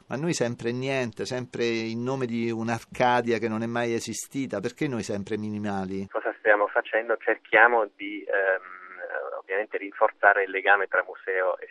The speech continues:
Speaker 2: sito. Molte persone vanno prima, eh, al sito, poche poi vanno anche al, al museo. Adesso abbiamo un finanziamento molto importante di nove milioni di euro dall'Unione Europea e Stato italiano e cerchiamo di, ehm, riallestire il museo.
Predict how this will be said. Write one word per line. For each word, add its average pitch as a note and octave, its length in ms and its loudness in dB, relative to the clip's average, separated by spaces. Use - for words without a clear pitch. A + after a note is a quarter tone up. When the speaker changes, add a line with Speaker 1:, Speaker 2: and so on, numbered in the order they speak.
Speaker 2:
sito. F2 300 -10
Molte G#2+ 240 0
persone F#2+ 340 -6
vanno F#2 280 0
prima, G2 400 -2
eh, - 500 -8
al F2+ 240 -2
sito, E2 540 2
poche G#2+ 340 6
poi F#2 180 -2
vanno F#2 240 0
anche F#2 200 -10
al, G2+ 140 -12
al G2 220 -10
museo. A#2 440 0
Adesso - 320 -2
abbiamo G2 220 4
un F#2 80 -8
finanziamento G2+ 760 -4
molto A2 300 0
importante G#2 560 -2
di G2 180 -12
nove G2+ 300 4
milioni G2+ 460 -2
di G2 120 -4
euro F#2 320 2
dall'Unione F#2 1200 0
Europea F#2+ 580 0
e - 160 -10
Stato G2 260 0
italiano G#2+ 640 0
e D#2 60 0
cerchiamo G2+ 560 -4
di, G2 340 -14
ehm, F#2 380 -10
riallestire G2 680 -2
il F#2 100 -10
museo. F2 360 -4